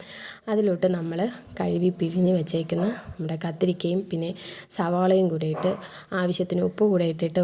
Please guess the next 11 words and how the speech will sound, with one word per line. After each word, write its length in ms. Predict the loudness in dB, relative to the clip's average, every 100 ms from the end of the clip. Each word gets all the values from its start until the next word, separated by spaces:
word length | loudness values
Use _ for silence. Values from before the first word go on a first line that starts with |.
| 2
ഒന്ന് 140 | 2 2
മിക്സ് 240 | 0 4
ചെയ്ത് 140 | 4 4
കൊടുക്കാം 260 | -2 -2 -6
കേട്ടോ. 220 | 0 0 0 -8 -6
എന്നിട്ട് 260 | -2 -2 2
തീ 60 | 4 6 4
കുറച്ച് 340 | 0 0 0 0
വെച്ച് 160 | -2 0
ഒന്ന് 140 | 2 4
വേവിക്കാൻ 420 | 4 4 2 -4